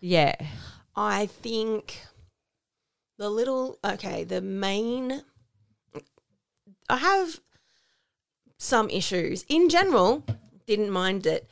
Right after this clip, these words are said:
Speaker 1: Mm-hmm.
Speaker 2: Is it a bit heavy-handed? Yes.
Speaker 1: Yeah.
Speaker 2: Your mileage will vary. I went in kind of knowing, yeah, this is gonna be a bit heavy-handed. And
Speaker 1: Yeah.
Speaker 2: so it wasn't really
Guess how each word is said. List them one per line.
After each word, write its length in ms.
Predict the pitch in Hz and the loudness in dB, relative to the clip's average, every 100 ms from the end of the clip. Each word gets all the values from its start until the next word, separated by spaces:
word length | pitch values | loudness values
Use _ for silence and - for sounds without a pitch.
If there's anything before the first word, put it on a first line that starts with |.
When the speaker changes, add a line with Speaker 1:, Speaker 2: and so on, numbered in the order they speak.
| - | -8
Speaker 1:
Mm-hmm. 180 | 190 185 | -4 -2
Speaker 2:
Is 120 | 247 | 2
it 120 | 254 | 4
a 40 | 240 | 4
bit 220 | 285 294 | 4 -2
heavy-handed? 840 | 302 320 294 269 285 339 392 415 - - _ _ | 0 0 0 0 0 0 0 -2 -4 -20 _ _
Yes. 840 | 185 190 196 175 - - - - - | -20 -10 -4 -4 -4 -6 -6 -8 -6
Speaker 1:
Yeah. 180 | 156 269 | 0 4
Speaker 2:
Your 80 | 277 | 6
mileage 460 | 233 302 330 294 | 6 6 2 -2
will 120 | 254 240 | -4 -2
vary. 420 | 196 202 180 - - - - - | 0 0 -2 -6 -12 -20 -20 -2
I 240 | 226 247 | 2 4
went 180 | 254 320 | 4 2
in 120 | 349 | 0
kind 200 | 285 254 | 0 -2
of 60 | 220 | -2
knowing, 400 | 196 190 190 180 | -2 -2 -2 -2
yeah, 320 | 190 185 175 165 | -2 0 0 -2
this 180 | - - | -8 -8
is 100 | 233 | -6
gonna 180 | - 196 | -4 -2
be 220 | 196 185 | 0 2
a 40 | 202 | 4
bit 180 | - | 2
heavy-handed. 720 | 180 185 180 180 170 180 165 - - - - - | 0 -2 -2 -2 0 2 0 -2 -20 -20 -16 -2
And 120 | 240 | 4
Speaker 1:
Yeah. 160 | 160 151 | 6 6
Speaker 2:
so 100 | 269 | 6
it 60 | |
wasn't 340 | 277 311 349 269 | 4 2 0 0
really 640 | 262 254 240 233 233 | 2 4 2 2 0